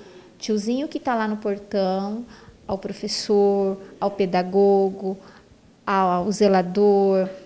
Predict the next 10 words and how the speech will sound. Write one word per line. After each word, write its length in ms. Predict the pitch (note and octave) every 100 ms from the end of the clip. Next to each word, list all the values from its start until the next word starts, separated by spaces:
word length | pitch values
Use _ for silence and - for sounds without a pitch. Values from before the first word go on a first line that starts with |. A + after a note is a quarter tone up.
| -
à 120 | - G3+
merendeira, 840 | G#3 G3 F#3 F#3 G3+ G#3 G3+ G3+ - - -
todos 360 | D4+ D#4+ B3+
os 140 | C4 -
profissionais 800 | B3 A#3+ - A#3+ A3 G3+ G3 -
que 60 |
estão 280 | G#3+ - G#3+ -
envolvidos 920 | C#4+ F#4+ D#4+ D4 A#3 G3 G#3 G3 G3 -
em 260 | A3+ B3+ C#4+
educação, 760 | A#3 A3 G#3 G#3 - G#3 A#3+